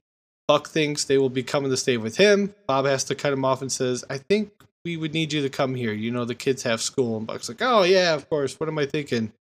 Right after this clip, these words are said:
Yeah, I'll pack a bag and head on over." So, J D, what do you think about the storyline here? You know, I, I know Cindy's really reluctant on having Buck come,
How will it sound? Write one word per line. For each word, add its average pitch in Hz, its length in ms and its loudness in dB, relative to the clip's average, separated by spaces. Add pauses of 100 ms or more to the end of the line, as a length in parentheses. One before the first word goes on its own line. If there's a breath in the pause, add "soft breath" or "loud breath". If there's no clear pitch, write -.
(220)
Yeah, 156 180 2
I'll 170 100 0
pack 165 260 2
a 156 60 -6
bag 151 320 4
and 127 120 0
head 147 200 2
on 147 200 2
over." 120 420 -2 (720)
So, 170 300 4
J 190 220 6
D, 233 100 2
what 240 140 0
do 285 40 0
you 285 60 -2
think 262 160 -6
about 190 320 2
the 180 420 4
storyline 160 720 2
here? 135 440 0
You 123 220 -4
know, 110 60 -2
I, 120 120 -2
I 139 220 -4
know 156 120 0
Cindy's 160 400 -2
really 147 300 0
reluctant 131 640 0
on 127 260 0
having 131 320 0
Buck 113 280 -4
come, 170 500 0